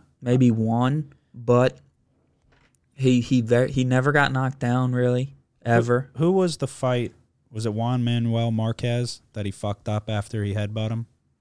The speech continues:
Speaker 1: No, that was, uh, Victor Ortiz.
Speaker 2: Victor Ortiz, that's who it was. Um,
Speaker 1: He beat up, man.
Speaker 2: weren't we watching that fight?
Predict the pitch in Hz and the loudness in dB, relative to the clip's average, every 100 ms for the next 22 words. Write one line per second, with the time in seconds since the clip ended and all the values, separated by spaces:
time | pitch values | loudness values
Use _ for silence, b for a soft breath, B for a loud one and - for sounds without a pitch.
0 | _ _ _ _ _ _ _ 131 117 117 | _ _ _ _ _ _ _ 0 4 4
1 | 127 123 - 117 110 113 - 113 113 101 | 4 2 0 0 0 0 0 0 0 -2
2 | 120 113 135 - 107 101 95 90 - 90 | -4 -4 -4 -8 -8 -6 -8 -8 -8 -8
3 | 80 85 82 87 73 76 76 - 98 98 | -8 -8 -8 -8 -8 -8 -10 -12 -8 -6
4 | 95 90 80 80 _ - 151 143 151 170 | -4 -6 -8 -14 _ 0 2 4 4 4
5 | 143 135 131 123 120 143 214 202 214 123 | 2 0 0 -4 -2 2 2 2 0 0
6 | 90 95 - 139 131 123 - 123 143 | 0 -2 -2 -2 -2 -4 -4 -4 -4